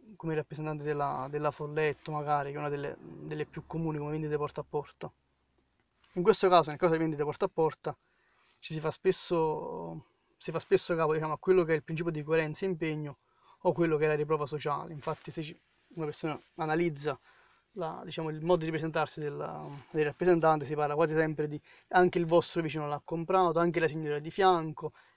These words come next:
è rimasta contenta, vostra figlia ve ne ha parlato", e giocano molto su questo, su questo aspetto della,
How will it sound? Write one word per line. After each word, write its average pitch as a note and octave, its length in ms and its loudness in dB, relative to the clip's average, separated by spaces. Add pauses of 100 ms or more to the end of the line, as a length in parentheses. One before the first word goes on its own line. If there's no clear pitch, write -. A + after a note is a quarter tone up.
è E3+ 80 -8
rimasta D#3 460 -4
contenta, E3 800 2 (340)
vostra F3+ 260 2
figlia E3+ 240 4
ve D#3+ 80 6
ne D#3+ 80 4
ha D3+ 100 0
parlato", F3 720 4
e G3+ 140 4
giocano E3 320 6
molto E3 200 4
su D3+ 120 -6
questo, D#3 420 -2
su C#3 140 -10
questo - 240 -4
aspetto D#3+ 420 0
della, D3+ 580 -4